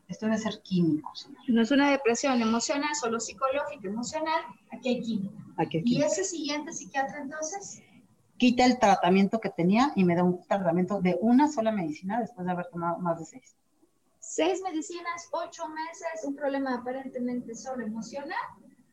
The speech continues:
Speaker 2: cambio de psiquiatra, un nuevo tratamiento, una medicina.
Speaker 1: Dos semanas, estaba bien.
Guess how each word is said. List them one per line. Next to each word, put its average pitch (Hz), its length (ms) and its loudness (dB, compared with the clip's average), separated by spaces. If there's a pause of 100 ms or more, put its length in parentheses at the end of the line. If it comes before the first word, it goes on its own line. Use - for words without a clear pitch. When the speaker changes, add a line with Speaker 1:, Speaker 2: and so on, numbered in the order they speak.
(160)
Speaker 2:
cambio 311 380 0
de 262 120 -2 (160)
psiquiatra, 381 420 -2 (260)
un 262 200 4
nuevo 285 240 2
tratamiento, 269 720 -2 (320)
una 339 240 0
medicina. 247 580 0 (380)
Speaker 1:
Dos 196 200 6
semanas, 220 540 6
estaba 165 300 4
bien. 143 180 -4